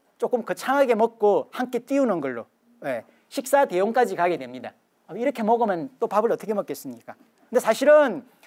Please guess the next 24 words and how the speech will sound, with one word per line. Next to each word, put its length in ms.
런던에 400
가서 240
이걸 160
먹고 260
나면은 440
참 200
어중간합니다. 840
그냥 240
이거를 260
저녁으로 440
띄우기는 460
좀 140
배가 240
고프고 560
그렇다고 360
제대로 360
저녁을 340
먹기에는 440
부담스럽고 760
딱 280
좋은 220
게 80
있습니다. 400
사발면. 600